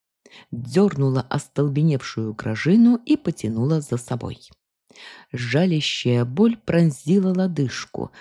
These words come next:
свела ее судорогой. В следующий миг невидимая петля впилась в горло, потащила назад.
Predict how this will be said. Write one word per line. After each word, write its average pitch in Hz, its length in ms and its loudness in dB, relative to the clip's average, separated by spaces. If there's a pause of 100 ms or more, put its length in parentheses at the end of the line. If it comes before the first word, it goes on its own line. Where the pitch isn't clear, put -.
свела 170 520 2
ее 151 340 -2
судорогой. - 840 -8 (540)
В - 40 -18
следующий 131 800 -2
миг 180 360 2 (220)
невидимая 139 680 0
петля 143 680 -2
впилась 202 720 2
в - 140 -10
горло, 120 540 -2 (140)
потащила 147 680 0
назад. 143 520 -4